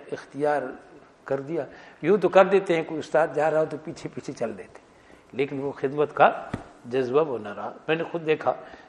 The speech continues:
کہ ایک استاد تھے، انہوں نے بلایا طلبہ کو کچھ کام کے لیے، کام کرنے کے بعد طلبہ بہت ہی بگڑ رہے تھے اس استاد، بگڑنا سمجھتے ہو؟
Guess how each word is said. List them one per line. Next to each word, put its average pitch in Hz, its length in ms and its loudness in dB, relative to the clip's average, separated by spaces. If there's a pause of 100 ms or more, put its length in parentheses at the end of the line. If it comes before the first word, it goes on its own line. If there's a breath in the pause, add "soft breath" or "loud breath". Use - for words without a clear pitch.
کہ 143 60 -4
ایک 135 400 -4
استاد 139 300 4 (100)
تھے، 123 140 -4
انہوں 139 280 -6
نے 147 80 -6
بلایا 175 360 6
طلبہ 165 400 4
کو 143 280 -4
کچھ - 180 -6
کام 160 160 6 (140)
کے 139 60 -4
لیے، 127 180 -6 (480 loud breath)
کام 165 320 10
کرنے 147 300 2
کے 143 100 -2
بعد 165 280 6
طلبہ 151 720 10
بہت 151 500 10
ہی 160 80 0
بگڑ 143 420 6
رہے 113 220 2
تھے 113 180 -6
اس - 160 -8
استاد، - 300 -14 (1000)
بگڑنا 151 360 2
سمجھتے 190 420 -2
ہو؟ - 220 -16